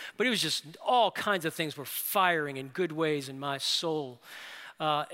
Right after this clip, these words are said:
well, when I graduated from college, I bumped into a segment of Christian teaching called moral government theology that majored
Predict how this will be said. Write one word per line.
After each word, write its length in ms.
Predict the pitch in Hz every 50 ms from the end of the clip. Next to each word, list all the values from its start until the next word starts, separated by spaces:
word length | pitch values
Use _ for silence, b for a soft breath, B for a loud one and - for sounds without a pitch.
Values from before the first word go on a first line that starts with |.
| 185 180
well, 320 | - 220 190 190 190 185 190 202
when 120 | 190 190
I 80 | 185 185
graduated 680 | 170 165 208 220 240 233 202 202 196 175 165 160 151 135 - _ _ _ _ _ _ _ _ _ _ - -
from 220 | - - 185 170 143
college, 640 | - 143 165 156 151 156 151 147 139 131 - - - B B B B B B B B -
I 180 | 175 180 185
bumped 360 | 175 151 196 196 196 185 -
into 440 | 190 196 190 180 - - 185 170 156
a 140 | 151 156 147
segment 880 | - - - - - - - 214 214 202 170 156 135 123 - - - - - B B B B B B B B B
of 240 | - 175 160 151 -
Christian 520 | - - 214 190 175 - - 175 165 165 151
teaching 760 | - - 202 202 185 - - 160 147 139 127 127 123 131 - _
called 240 | - - 180 170 151
moral 460 | 151 160 170 180 190 190 190 180 170
government 500 | 156 160 165 170 156 165 160 151 147 - -
theology 840 | - - - 170 160 151 156 165 170 165 156 139 - 127 123 117 120 123
that 180 | 147 151 - 190
majored 840 | 165 170 180 185 202 214 247 262 220 165 - 147 139 139 139 143